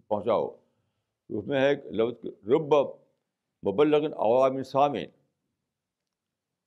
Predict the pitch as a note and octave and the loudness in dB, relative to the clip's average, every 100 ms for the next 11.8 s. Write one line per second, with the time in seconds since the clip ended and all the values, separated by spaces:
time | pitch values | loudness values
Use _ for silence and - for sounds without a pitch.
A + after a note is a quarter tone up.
0 | _ _ _ _ _ _ _ A#2+ D#3+ A#2 | _ _ _ _ _ _ _ -2 0 -4
1 | D3+ F#3 - - A2+ G2 F#2+ - D2 A1+ | -4 -4 -6 -4 -4 -2 -6 -8 -12 -14
2 | _ - E2 F2+ F2+ _ _ _ _ _ | _ -16 -8 -8 -8 _ _ _ _ _
3 | - A#2 B2 B2+ E3+ B2+ A#2 D#3 A#2+ C#3 | -8 -4 -2 -2 2 2 0 -2 0 -2
4 | C#3 - _ _ _ - B2+ - G#2+ G#2 | -4 -12 _ _ _ -8 -8 -2 -2 2
5 | G#2+ D3 D#3 - G#2+ - A#2+ F#2+ F2+ D3 | 2 2 -2 -4 -6 -6 -4 -2 0 2
6 | D#3 G#2 D#2 - - _ _ _ _ _ | 2 0 0 -2 -6 _ _ _ _ _
7 | _ _ _ _ _ - A2+ C#3+ - - | _ _ _ _ _ -4 0 0 -2 -2
8 | F#3+ D#3 D#3+ F#3 F3 - _ _ _ _ | 0 2 4 4 2 -4 _ _ _ _
9 | _ _ _ - B2 A2+ G2+ F2+ E2 D2+ | _ _ _ -6 -2 -2 -2 -2 0 -2
10 | - _ - B1 A1+ _ - A2+ B2 G2+ | -10 _ -20 -18 -20 _ -2 0 0 -6
11 | G#2+ A#2 G2 F#2 D#2+ C2+ - - | -6 -2 -2 -2 -4 -8 -16 -16